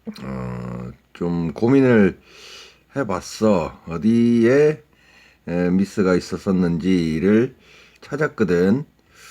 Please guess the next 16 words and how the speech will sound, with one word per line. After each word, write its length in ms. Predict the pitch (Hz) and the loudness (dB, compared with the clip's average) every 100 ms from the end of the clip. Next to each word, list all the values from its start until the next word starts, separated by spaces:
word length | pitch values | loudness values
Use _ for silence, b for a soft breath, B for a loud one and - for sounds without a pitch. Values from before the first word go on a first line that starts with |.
| B B B B | B B B B
어, 640 | 69 69 69 67 65 65 - | -12 -10 -8 -8 -8 -10 -8
앞에 240 | 139 - | -4 0
영상을 500 | 117 110 143 143 127 | 4 4 2 2 2
본 320 | 104 107 117 107 | 2 2 4 2
애들은 800 | 92 87 104 107 110 113 95 78 | -2 2 4 6 6 6 4 0
뭐 160 | 71 - | -8 -10
어떤 300 | - 80 113 | -10 -4 -2
문제인지 560 | 117 107 101 87 90 90 | 4 6 4 4 2 2
알겠지만 920 | 80 87 110 - 87 80 85 87 67 - _ b b b b b - | 0 -4 -6 -6 -4 -2 -2 -2 -4 -10 _ b b b b b -20
처음 420 | - 139 135 131 | -10 -4 0 0
본 160 | 120 113 | 2 2
애들은, 720 | 87 92 90 101 101 82 69 _ b b b b 71 | 2 2 2 4 2 0 -6 _ b b b b -14
어, 40 | 69 67 64 | -12 -10 -8
모를 280 | 67 87 - | -6 -4 -4
테니까, 920 | 127 107 - 80 80 87 76 - - _ _ | 0 0 -2 -4 -2 -2 -4 -8 -18 _ _
어, 240 | - 65 | -16 -14